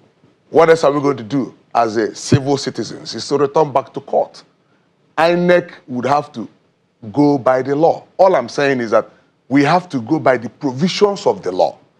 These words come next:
We are not asking anything that is immoral or something that is not provided by the law. We are not asking for any help. We are Nigerian citizens, and we are, we are bound to be guided by law. And, uh,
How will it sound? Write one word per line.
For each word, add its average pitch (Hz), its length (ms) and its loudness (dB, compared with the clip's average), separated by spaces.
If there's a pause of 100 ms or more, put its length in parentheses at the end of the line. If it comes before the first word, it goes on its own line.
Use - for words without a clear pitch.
(140)
We 131 120 4
are 135 80 4
not 190 260 0
asking 165 600 -4
anything 143 460 -2
that 107 140 0
is 104 160 -8
immoral 107 640 0 (280)
or 113 240 2 (100)
something 143 280 0
that 117 120 2
is 104 120 -8
not 127 300 -4
provided 113 520 0
by 92 140 0
the 90 100 -8
law. 90 220 -4 (360)
We 123 100 4
are - 20 2
not 180 220 0
asking 156 320 -2
for - 280 -8
any 160 220 2
help. 131 300 0 (680)
We 160 160 4
are 147 80 4
Nigerian 123 540 0
citizens, 120 800 -6
and 107 260 -2
we 110 240 -4
are, - 160 -8
we 110 200 -4 (120)
are 107 140 4
bound 135 500 0 (360)
to 110 100 -8
be 107 100 -6
guided 120 480 2
by 117 160 0
law. 127 400 -2 (340)
And, 120 240 0
uh, 113 140 4